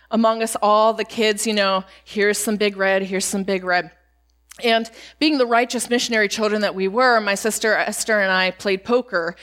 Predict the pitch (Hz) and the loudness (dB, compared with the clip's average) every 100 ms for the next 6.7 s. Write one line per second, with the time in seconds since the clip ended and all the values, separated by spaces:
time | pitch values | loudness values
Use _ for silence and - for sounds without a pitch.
0 | - - 208 220 214 - - 214 - 196 | -20 -18 -4 -2 -2 -6 -4 -4 -4 -2
1 | 247 220 190 190 185 - - - - - | 2 4 2 -2 -12 -20 -20 -20 -20 -18
2 | - - - - 285 - 285 269 - - | -18 -18 -6 -2 0 0 0 0 -2 -2
3 | 320 330 294 214 254 247 220 208 202 - | -2 0 -4 0 0 0 0 0 0 -2
4 | - 202 - 185 196 185 160 175 _ _ | -4 -4 -6 -4 -2 0 -2 -8 _ _
5 | - _ - - - 226 196 190 240 240 | -20 _ -20 -10 0 2 2 2 2 2
6 | 247 269 - 240 214 214 208 | 4 2 2 0 2 0 0